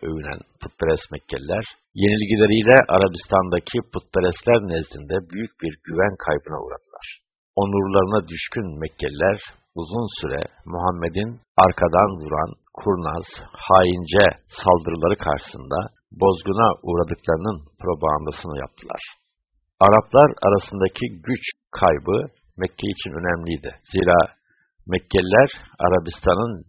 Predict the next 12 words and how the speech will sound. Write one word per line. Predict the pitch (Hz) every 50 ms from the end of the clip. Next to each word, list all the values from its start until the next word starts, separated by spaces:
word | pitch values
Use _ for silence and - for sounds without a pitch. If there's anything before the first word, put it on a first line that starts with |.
| 101 _ _ 87
dini | 87 87 85 85 101 127 117 95
yapısı | 87 - - - 113 101
olan | 87 76 67 64 - _ _ _
putperestlikten | - - - _ - 101 104 80 - - - - - _ 92 98 113 135 131 _ _ _ _ - -
çok | 131 - - _
iyi | - - 110 104 98 -
gelir | 82 85 85 95 90 - -
sağlıyorlardı. | 78 71 69 69 - - - - - - - - - - - - _ _ _ _ _ _ _ _ _ -
Arabistan'da | 101 110 107 104 101 - - 117 113 113 110 117 120 120 107 - - 85 92
Mekkeli | 95 - _ - 110 120
olmak | 131 110 80 85 80 80 98 123 135 - - - - - _ _ _ _ _ _ _ _ _ _
ayrıcalıklıydı. | - 90 90 90 85 80 87 85 85 - - 80 85 82 - -